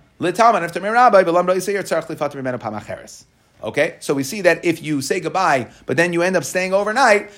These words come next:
you have to go ahead and say goodbye again.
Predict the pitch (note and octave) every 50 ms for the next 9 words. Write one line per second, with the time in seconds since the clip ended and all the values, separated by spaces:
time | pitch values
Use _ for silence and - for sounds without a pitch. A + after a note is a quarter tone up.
0 | - _ - D#3+ D#3+ D3 D#3 G3+ A3 A3+ G#3+ - - E3 D#3+ F#3+ F3+ F3 E3+ E3+
1 | F#3+ F#3+ F3+ E3 D#3+ D#3+ D#3+ - _ _ - C#3+ D#3 C#3+ - F3+ E3+ D#3+ D3+ D3
2 | D3 - - _ _ - D3 C3 C#3+ C#3+ C#3 C3 C3 C3 B2+ - - - B2+ B2
3 | B2 C3 A#2 G2 F2+ -